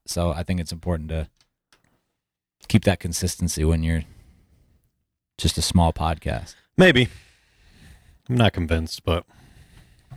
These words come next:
Speaker 1: All right. So, you know, my interests, uh, throughout the week are, I'm really into sports,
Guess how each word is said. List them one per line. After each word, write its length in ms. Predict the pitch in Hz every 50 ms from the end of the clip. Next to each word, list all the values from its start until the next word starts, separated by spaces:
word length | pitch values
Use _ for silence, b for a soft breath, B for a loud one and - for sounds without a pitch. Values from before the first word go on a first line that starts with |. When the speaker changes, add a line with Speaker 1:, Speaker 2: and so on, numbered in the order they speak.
| b b _ _ _ _ _ _ b b b b b b b - -
Speaker 1:
All 100 | - 151 170
right. 240 | 160 143 127 117
So, 380 | - - 170 160 160 156 147 143 - - - _ _ _ _ _ _ _ _ _ _ _ _ _ _ _ _ _ _ _ _ _ _ _ _ _ _ _ _ _ _ _ _ _ _ _ _ _ _ _ _ _ _ _ _ _ _ _ _ _ _ _ _ _ _ _
you 100 | 156 185
know, 140 | 202 208 196
my 240 | 190 196 202 208 202
interests, 880 | 185 180 175 - - 175 165 160 - - - - - - - - - -
uh, 560 | 127 131 131 131 131 127 127 127 127 123 113 B B B B B B B B B B B B _ _ _
throughout 420 | - - - 135 131 123 123 117 -
the 80 | 117
week 320 | 113 110 117 120 117 104 -
are, 500 | 113 110 110 110 107 104 104 104 101 - _ _ _ -
I'm 200 | 120 120 123 135
really 220 | 143 147 147 143
into 140 | 139 143 139
sports, 680 | - - - 104 98 101 101 98 - - - - -